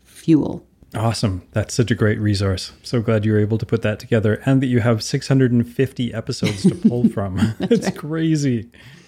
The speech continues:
Speaker 2: Okay, so I'm gonna try and sum up everything that you just sort of <laughs> fed us with a fire hose here. But I think the first thing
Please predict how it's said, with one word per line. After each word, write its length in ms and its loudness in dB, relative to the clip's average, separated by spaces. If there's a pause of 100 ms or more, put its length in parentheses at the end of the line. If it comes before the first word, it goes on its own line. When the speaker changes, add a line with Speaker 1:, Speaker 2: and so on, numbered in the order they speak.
(120)
Speaker 2:
Okay, 220 4
so 220 2
I'm 160 4
gonna 160 4
try 220 4
and 280 2
sum 320 0
up 220 0 (260)
everything 380 0
that 260 0
you 300 -2
just 400 -2
sort 180 4
of 500 0
<laughs> 0 -
fed 380 0
us 180 2
with 100 -2
a 60 0
fire 300 4
hose 380 0
here. 320 2 (760)
But 200 2
I 80 4
think 220 0
the 80 -2
first 340 2
thing 400 2